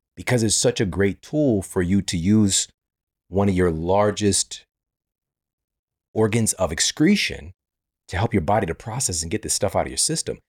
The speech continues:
because your body is always trying to find a safe way to manage things.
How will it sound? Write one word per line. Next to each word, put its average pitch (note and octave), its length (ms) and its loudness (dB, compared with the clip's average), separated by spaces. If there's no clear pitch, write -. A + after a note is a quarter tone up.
because G#2+ 200 0
your G#2 100 2
body C#3+ 260 2
is A2 100 -4
always A#2 280 0
trying G#2+ 180 -2
to F2+ 60 -2
find F#2 240 -2
a D#2+ 40 -8
safe - 380 -2
way F2 180 0
to - 160 -18
manage D#2 320 -8
things. - 400 -12